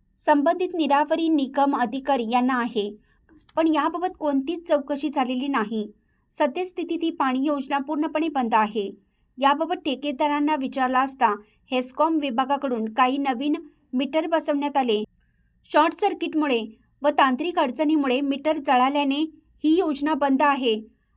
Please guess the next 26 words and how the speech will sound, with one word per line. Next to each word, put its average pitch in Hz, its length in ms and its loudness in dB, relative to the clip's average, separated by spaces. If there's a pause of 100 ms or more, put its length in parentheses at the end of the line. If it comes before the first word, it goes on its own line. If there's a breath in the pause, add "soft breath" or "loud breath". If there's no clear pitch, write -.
आपण 269 300 2
नवीन 320 340 0
मीटरसाठी 294 640 0
हेस्कॉम 285 520 0
ठेकेदारांना 262 640 -2
पैसेही 269 480 -2
दिले 277 220 -2
आहेत, 220 380 0 (460 soft breath)
पण 311 120 4
अद्यापही 269 840 0 (220 loud breath)
ते 285 60 -4
बसवण्यात 294 560 0
आलेले 269 300 0
नाही, 254 440 -2 (320 soft breath)
असं 269 220 0
ते 349 160 -2
सांगितलं. 220 580 0 (360)
शेतकऱ्यांना 339 680 0
हक्काचे 285 440 0
पाणी 277 280 2
मिळत 302 300 2
नसल्याने 262 440 -4
प्रशासन 254 600 -2 (420 soft breath)
व 254 60 0
अधिकाऱ्यांच्या 302 640 2
विरोधात 262 440 0